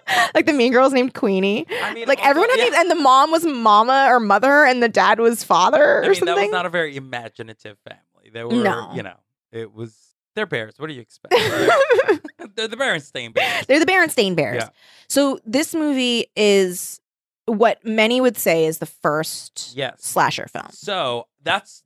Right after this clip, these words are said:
Speaker 2: that was what I thought. And then
Speaker 1: Okay.
Speaker 2: actually one of your listeners, um, pointed out in, on Twitter
Speaker 1: Uh-huh.
Speaker 2: that actually Peeping Tom in nineteen sixty was the official first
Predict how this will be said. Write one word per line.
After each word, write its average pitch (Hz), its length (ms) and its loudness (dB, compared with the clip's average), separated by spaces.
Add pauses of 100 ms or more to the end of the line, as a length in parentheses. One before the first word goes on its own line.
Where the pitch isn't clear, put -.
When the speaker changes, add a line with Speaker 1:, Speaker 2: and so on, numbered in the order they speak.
Speaker 2:
that 208 240 -6
was 175 220 -8
what 127 180 -10
I 135 220 -6
thought. 95 380 -14
And 139 120 -8
then 208 100 4
Speaker 1:
Okay. - 80 -2
Speaker 2:
actually 208 440 -6
one 170 180 -8
of 170 120 -10
your 170 220 -8
listeners, 160 720 -10 (380)
um, 135 440 -6 (100)
pointed 175 400 -8
out 139 480 -4
in, 131 300 -14 (120)
on 127 160 -8
Twitter 185 520 0 (240)
Speaker 1:
Uh-huh. 196 240 0
Speaker 2:
that 135 360 -4 (400)
actually 139 800 -2 (100)
Peeping 214 460 -2
Tom 131 520 -4
in 117 180 -20
nineteen 139 380 -10
sixty 135 440 -16
was 113 460 -2
the 156 280 -8
official 127 560 -12 (200)
first 123 580 0